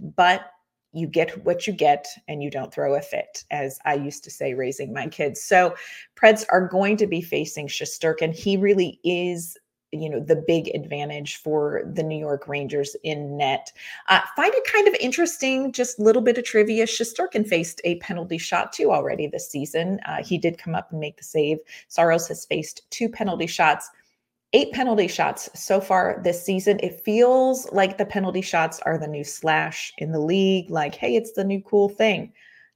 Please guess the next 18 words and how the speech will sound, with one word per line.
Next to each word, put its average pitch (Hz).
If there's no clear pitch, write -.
I 165
don't 147
know. -
But 180
both 208
these 208
goaltenders 160
facing 156
penalty 147
shots 139
and 160
have 160
been 139
under 147
pressure. 143
So -
let's -
see 175